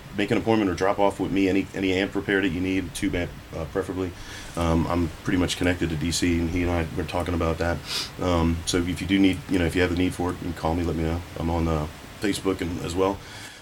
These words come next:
Um, you know, anything stringed out, you know, uh,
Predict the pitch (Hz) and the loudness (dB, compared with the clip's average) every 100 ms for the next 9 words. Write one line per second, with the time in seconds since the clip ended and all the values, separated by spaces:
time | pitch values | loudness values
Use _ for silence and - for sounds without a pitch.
0 | - - 165 139 131 117 139 139 160 165 | -2 0 2 2 0 0 -4 -6 -6 -2
1 | 156 - 151 139 127 - 120 113 110 - | -2 0 0 2 0 0 0 2 0 -6
2 | - - - 73 87 92 | -16 -18 -14 -12 -10 -8